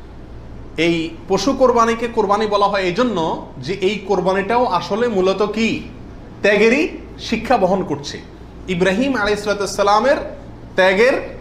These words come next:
স্বাক্ষর এই পশু কোরবানি। এর মাধ্যমে ইব্রাহিম আলাইহিস সালাম যে আল্লাহর জন্য বিশাল বড় ত্যাগ করেছিলেন, আল্লাহর কথাকে মানতে গিয়ে নিজের জীবনের সবচেয়ে বড় পরীক্ষার সম্মুখীন হয়েছিলেন এবং তিনি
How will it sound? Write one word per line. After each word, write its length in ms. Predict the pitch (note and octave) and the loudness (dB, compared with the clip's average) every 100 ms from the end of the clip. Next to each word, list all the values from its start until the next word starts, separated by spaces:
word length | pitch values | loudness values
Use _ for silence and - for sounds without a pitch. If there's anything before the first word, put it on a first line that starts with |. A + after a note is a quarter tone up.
| - | -12
স্বাক্ষর 600 | - - F3+ - - B3 C4 - | -8 -4 -4 -4 0 2 2 0
এই 160 | F3+ F3+ | -2 0
পশু 200 | F#3 A3 | -2 -2
কোরবানি। 440 | G#3 D#3+ A#2+ G#2 G2 - - - - - - - - - - - | -2 0 0 -2 -6 -12 -14 -14 -16 -16 -16 -16 -16 -16 -12 0
এর 120 | F#3+ | 2
মাধ্যমে 600 | G#3 F#3 F3 A3+ C#4 D4+ - - - - | 4 2 4 4 2 0 -6 -14 -10 -2
ইব্রাহিম 460 | F#3 G3+ A#3+ C#4+ | 2 4 4 2
আলাইহিস 580 | C4 A#3 A3+ A3 G#3 - | 0 0 -2 -4 -6 -2
সালাম 300 | F#3+ G#3+ A#3+ | 2 2 2
যে 100 | G#3+ | -2
আল্লাহর 340 | F3 F#3 F#3 E3 | -2 -2 -2 -4
জন্য 420 | F3+ F3+ D#3+ A#2 | -4 -2 -2 -4
বিশাল 480 | F3 - - C4+ C4+ | -4 -4 0 2 2
বড় 220 | A3+ G#3 - - | 2 0 0 0
ত্যাগ 200 | G#3+ A3+ - | 2 2 0
করেছিলেন, 480 | A3+ F#3+ F#3 C#3+ G#2 - - - - - - | 2 2 0 0 -2 -8 -16 -20 -20 -14 -4
আল্লাহর 340 | D3 F3+ F3+ F3+ - | 0 2 2 0 -4
কথাকে 440 | E3 G3 F#3+ G3+ | -4 -2 -4 -2
মানতে 400 | E3+ F#3 A3 A#3+ | 2 2 4 2
গিয়ে 420 | G3+ D#3+ F3+ A3+ - - - - - - | 2 -2 -2 -4 -10 -18 -18 -18 -18 -8
নিজের 580 | B2+ G3+ F#3+ A3+ C4 - - - A#2 | -2 0 4 2 2 -8 -14 -14 -6
জীবনের 380 | C3+ G3+ A3 G#3+ | -2 2 2 2
সবচেয়ে 640 | G#3 - A3+ A3+ - E4 | -2 -2 -2 -2 2 2
বড় 240 | D4+ A#3 G#3+ | 2 2 2
পরীক্ষার 320 | G#3 G#3 A#3 | 0 -2 -4
সম্মুখীন 460 | G#3+ G#3 G3 G#3 G#3+ | -4 -4 -4 -2 -2
হয়েছিলেন 280 | G#3 G#3 G3+ | -2 -2 -4
এবং 100 | F#3 | -4
তিনি 140 | F#3+ | -6